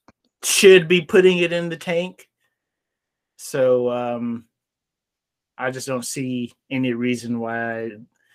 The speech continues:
they'll, they'll make it competitive, but I don't think it, it'll be fruitful for 'em.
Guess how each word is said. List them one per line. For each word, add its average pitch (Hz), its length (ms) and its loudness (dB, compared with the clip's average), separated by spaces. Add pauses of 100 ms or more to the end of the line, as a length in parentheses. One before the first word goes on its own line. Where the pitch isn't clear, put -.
(380)
they'll, 202 180 6
they'll 214 200 8
make 240 240 6
it 190 100 -8
competitive, 143 720 2
but 123 180 -2
I 131 100 -2
don't 135 280 -2
think 127 200 -6
it, 123 280 -4
it'll 123 200 -2
be 117 300 -8
fruitful 127 580 -2
for 110 340 -6
'em. 104 200 -18